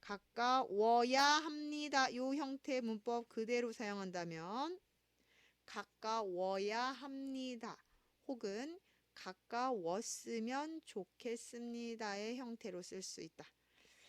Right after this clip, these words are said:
자, 대답합니다. A. "햇빛이 잘 들지 않아서 좀 어둡기는 하지만", 반대, "손님이 원하시는 방이 하나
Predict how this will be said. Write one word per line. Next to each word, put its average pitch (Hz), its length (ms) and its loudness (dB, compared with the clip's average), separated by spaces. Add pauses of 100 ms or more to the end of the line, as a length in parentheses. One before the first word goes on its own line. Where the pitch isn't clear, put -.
(100)
자, 160 260 -6
대답합니다. 196 960 -4
A. 180 440 -2 (1400)
"햇빛이 359 580 2
잘 262 260 0
들지 254 460 -2
않아서 214 560 0
좀 233 220 -6 (160)
어둡기는 240 1000 -2
하지만", 214 1200 -2
반대, 175 600 -2 (320)
"손님이 330 560 -2
원하시는 214 800 -2
방이 185 400 -4
하나 220 240 0